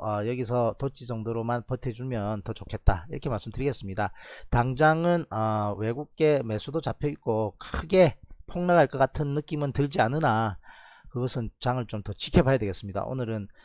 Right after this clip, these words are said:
어, 하락해도 누가 뭐라, 뭐라고 할 만한 사람이 아무도 없는 그런 모습이거든요.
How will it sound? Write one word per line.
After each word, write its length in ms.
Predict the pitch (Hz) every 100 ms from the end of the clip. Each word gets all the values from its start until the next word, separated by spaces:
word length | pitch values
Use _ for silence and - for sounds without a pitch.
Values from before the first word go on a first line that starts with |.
| _ -
어, 140 | 98 101
하락해도 580 | - 117 127 151 127 110
누가 180 | 117
뭐라, 300 | 120 131 127 - _ - - -
뭐라고 380 | 131 131 113
할 220 | 104 117 113
만한 280 | 113 117
사람이 280 | 113 107 104
아무도 320 | 98 113 135
없는 180 | 139 131
그런 220 | 123 143
모습이거든요. 760 | 127 - 113 98 95 98 113